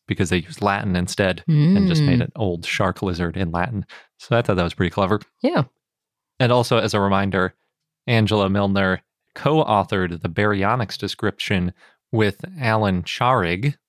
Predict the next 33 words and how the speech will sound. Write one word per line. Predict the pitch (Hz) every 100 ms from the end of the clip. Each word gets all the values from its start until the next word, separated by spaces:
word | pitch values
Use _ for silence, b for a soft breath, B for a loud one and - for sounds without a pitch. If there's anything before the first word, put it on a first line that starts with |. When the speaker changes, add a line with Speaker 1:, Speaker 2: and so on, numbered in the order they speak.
| _ _ _ _ -
Speaker 1:
and | 101
they | 107
worked | 101 127 -
together | 107 104 98 95
at | - 98
the | 104
Natural | 90 98 95 104
History | 85 110 -
Museum | 98 95 95 92 90 -
in | 95
London. | 90 131 - 120 - _ -
Speaker 2:
Cool. | 262 302 143 - _ _ _ _ _ _ _
Speaker 1:
When | 117 104
they | 104 104
described | 90 98 - - 123 185 143
baryonyx, | 107 95 90 87 92 -
it | 123
was | 107 95
reportedly | 95 - 120 110 101 98 90
the | 101
most | 92 107 127 160 -
complete | - 107 - 127 127 -
described | 104 - - 110 110 101 - _ 110
dinosaur | 98 107 113 110 113 101 95
from | - 104 92
England | 135 151 98 85 78
at | 98 95
the |
time, | 85 90 87 113 - _ _ _ _ _ _ _
which | - -
is | 87
pretty | - 87
impressive, | 85 85 90 - 120 -